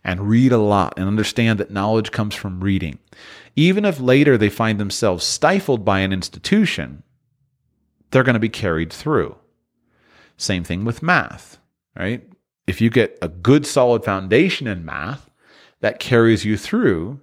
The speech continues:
the weaker foundations down the road. So if you can get the early years right and you have a really well-educated child who's got good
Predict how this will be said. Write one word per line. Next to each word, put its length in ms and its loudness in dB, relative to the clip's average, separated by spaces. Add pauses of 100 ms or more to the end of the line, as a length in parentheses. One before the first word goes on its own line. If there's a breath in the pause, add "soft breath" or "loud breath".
(100)
the 80 -6
weaker 300 -2
foundations 680 -6
down 180 -8
the 80 -10
road. 380 -4 (960)
So 400 0
if 160 -2
you 60 0
can 160 -6
get 160 0
the 180 -4
early 300 2
years 320 2
right 440 -10 (260)
and 120 0
you 80 2
have 200 2
a 60 0
really 320 0
well-educated 1040 0 (260)
child 580 -4
who's 360 -2 (1400)
got 460 -6
good 380 2